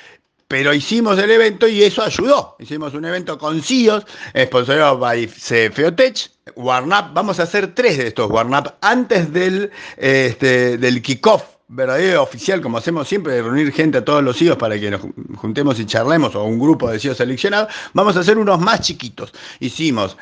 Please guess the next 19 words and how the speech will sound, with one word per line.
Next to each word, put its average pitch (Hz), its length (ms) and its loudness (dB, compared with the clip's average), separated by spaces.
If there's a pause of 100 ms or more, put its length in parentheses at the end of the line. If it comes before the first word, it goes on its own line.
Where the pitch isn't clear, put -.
(140)
en 113 840 0
Sagardi, 180 600 0
muy 92 200 -10
cheto 104 320 -6
y 92 60 -6
muy 95 200 -8
lindo, 107 440 -4
el 95 80 -12
restaurante 95 560 -4
vasco 104 400 0
en 90 100 -4
San 120 300 0
Telmo, 214 540 0 (260)
¿eh? 180 300 -6
Con 107 200 -10
comida 101 460 -2
vasca 98 380 -2
muy 101 260 -4
vasca 214 560 -2